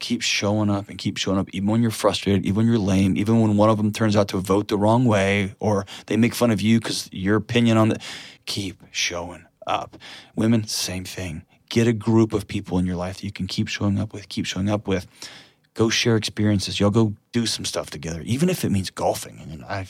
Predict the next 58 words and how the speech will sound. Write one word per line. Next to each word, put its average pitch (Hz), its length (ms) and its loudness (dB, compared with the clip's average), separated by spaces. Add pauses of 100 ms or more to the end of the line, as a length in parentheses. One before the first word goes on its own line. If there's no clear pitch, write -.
have 90 140 -10
a 87 40 -10
whole 95 200 -6
thing 95 240 -8
about 90 220 -8
golf, 104 300 2
but - 160 -8
if - 200 -2
you 143 80 6
even 160 260 6
golfing, 185 380 8
go - 120 0
do 165 120 6
that. 165 260 8
I 117 40 4
don't 156 100 4
care. 107 320 -2 (340)
Go 131 100 2
fishing 143 360 0
together, 98 280 -6
go 113 100 -4
hiking 123 280 4
together, 101 300 2
go 117 180 2
hunting. 127 220 4
I 117 40 4
don't 160 120 4
care 165 160 6
what 156 100 8
it 143 80 4
is. 156 160 4 (400)
Go 139 200 6
do 143 200 2
stuff - 320 2
together. 113 400 0 (560)
Share - 360 0
some 104 180 2
experiences, 98 760 -2
and 101 140 2
over 95 160 2
time, 110 340 2
you're 98 100 4
gonna 98 120 2
develop 95 320 0
the 95 60 -6
trust 98 400 2
that - 60 -2
you 101 80 0
can 104 140 -2
get 107 180 0
from 101 200 -4
the 92 60 -2
sur-, 123 240 -2
surface 131 420 0
level 101 160 2
stuff 98 300 0
to 104 140 -2
the, 98 280 0